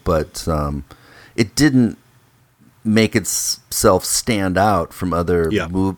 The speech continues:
Speaker 1: movies of that era or other movies
Speaker 2: Mm-hmm.
Speaker 1: of the genre. Or
Speaker 2: Yep.
Speaker 1: and, and I'm not even sure it made money. <laughs> I think it <laughs> I mean, it wasn't a huge budget either, but, you know, these
Speaker 2: Yeah.
Speaker 1: movies have such limited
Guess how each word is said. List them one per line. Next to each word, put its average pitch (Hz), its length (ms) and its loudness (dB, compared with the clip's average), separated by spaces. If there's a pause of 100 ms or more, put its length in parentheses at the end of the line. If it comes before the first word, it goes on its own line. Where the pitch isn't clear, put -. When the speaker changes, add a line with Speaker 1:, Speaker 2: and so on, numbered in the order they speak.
Speaker 1:
movies 92 480 0
of 80 120 0
that 76 180 -2
era 104 340 4
or 92 180 2
other 82 200 2
movies 80 400 -2
Speaker 2:
Mm-hmm. 80 100 -4
Speaker 1:
of 69 80 -6
the 73 140 -4
genre. 92 800 0 (160)
Or 73 200 -4
Speaker 2:
Yep. 120 160 2
Speaker 1:
and, 92 240 -4
and 110 120 0
I'm 113 100 4
not 147 160 2
even 90 140 -4
sure 87 220 -6
it 76 60 -6
made 76 240 -6
money. 73 480 -8
<laughs> - 40 -20
I - 80 -6
think - 360 -4
it 392 120 -2 (280)
<laughs> - 380 -4
I 143 120 -6
mean, 165 140 -4
it 175 60 -2
wasn't 208 260 -2
a 120 40 -4
huge 104 420 -4
budget 101 380 0
either, 92 300 0
but, 107 280 0 (320)
you 151 100 2
know, 143 100 6
these 131 160 2
Speaker 2:
Yeah. 110 80 2
Speaker 1:
movies 156 260 2
have 110 160 2
such - 240 0
limited 107 680 2